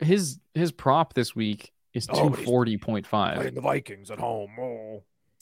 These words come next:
Speaker 1: <laughs> I mean, the fact that it is at home for the Packers,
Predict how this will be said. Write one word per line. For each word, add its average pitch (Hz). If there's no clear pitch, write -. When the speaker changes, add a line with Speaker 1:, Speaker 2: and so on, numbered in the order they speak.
Speaker 1:
<laughs> 277
I 160
mean, 170
the 147
fact 180
that 226
it 165
is 156
at 165
home 131
for 127
the 120
Packers, 110